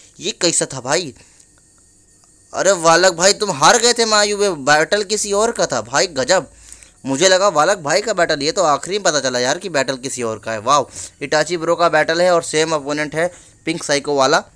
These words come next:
और पिंक साइको वाला मुझे लग रहा है इटाची भाई को जो कॉम्पिटिटिव लेवल का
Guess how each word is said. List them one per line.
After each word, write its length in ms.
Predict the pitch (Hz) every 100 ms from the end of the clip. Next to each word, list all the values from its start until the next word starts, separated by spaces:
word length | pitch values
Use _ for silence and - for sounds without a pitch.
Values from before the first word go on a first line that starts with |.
| _ _ _ - _ -
और 160 | 143 139
पिंक 260 | 135 311 -
साइको 300 | 175 156 165
वाला 200 | 160 160
मुझे 220 | 123 156
लग 140 | 160
रहा 80 | 143
है 60 | 147
इटाची 300 | 135 127 139
भाई 180 | 131 127
को 140 | 127
जो 100 | 120
कॉम्पिटिटिव 560 | 113 127 117 131 143 131
लेवल 280 | 127 127
का 180 | 123 120